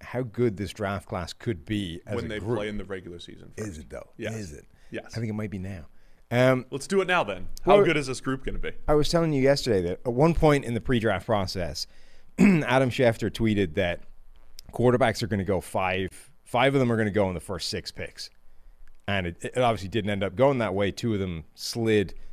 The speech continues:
Speaker 1: to one degree or other. But, like, maybe it should have. Like, we're looking at these guys, and for, for a long time, because of the way the reports, the, the forty-niners trade and the reports that they were interested in Mac Jones,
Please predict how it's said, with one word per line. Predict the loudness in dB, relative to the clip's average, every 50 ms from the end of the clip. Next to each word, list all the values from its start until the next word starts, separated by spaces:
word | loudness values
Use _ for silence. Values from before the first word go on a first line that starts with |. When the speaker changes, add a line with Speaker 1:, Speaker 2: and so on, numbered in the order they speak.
| -12 -14 -10 -4
Speaker 1:
to | -2 -2
one | 0 0 0 0
degree | 0 -2 0 0 0 2
or | 4 4
other. | 4 4 4 4 0 0 -2 -8 -16 -20 -20 -20 -20 -20 -10 -2
But, | 2 2 2 2 -2 -16 -20 -20 -20 _ _ -14 -6
like, | -6 -6 -6 -6 -12 -16 -8
maybe | -4 -2 -2 -2 -2 -4
it | -6 -8 -8
should | -6 -4 -4 -4
have. | -4 -8 -10 -12 -16 -18 -20 -20 -20 -20 -20 -14 -6 -2
Like, | -2 -2 -2 -4 -12 -14 -12 -10
we're | -10 -10 -6 -4 -2
looking | -2 0 0 -2 -2
at | -2
these | -2 -2 0 2
guys, | 4 4 4 4 2 -2 -6 -6
and | -2 0 0 0 0 0 -2 -4 -6 -14 -16 -16 -18 -20 -20 -20 -20 -20 -20 -20 -20 -20 -20 -20 -20 -20 -20 -18
for, | -8 0 2 4 4 4 2 0 -4 -6
for | -4 -4 -4 -2
a | -4 -4
long | 0 2 4 4 4 4 2
time, | 2 2 2 2 2 2 0
because | -2 -2 0 0 0 0
of | -2
the | -2
way | 0 0 0 0
the | -2 -2
reports, | -6 -6 -4 -2 -2 -2 -4 -6 -10 -12 -12 -14 -16 -16
the, | -14 -12
the | -10 -10 -10 -10 -8
forty-niners | -2 0 2 2 4 2 2 2 0 -2 -4
trade | -2 -2 0 0 2 0 0 -2
and | -4 -6 -6
the | -6
reports | -8 -8 -6 -2 -2 -2 -2 -2 -4 -6
that | -6 -6 -4 -4
they | -6 -4
were | -4 -4 -4
interested | -6 -6 -6 -6 -6 -6 -6 -8
in | -8 -6
Mac | -6 -8 -8 -8
Jones, | -6 -6 -4 -4 -6 -6 -8 -10 -12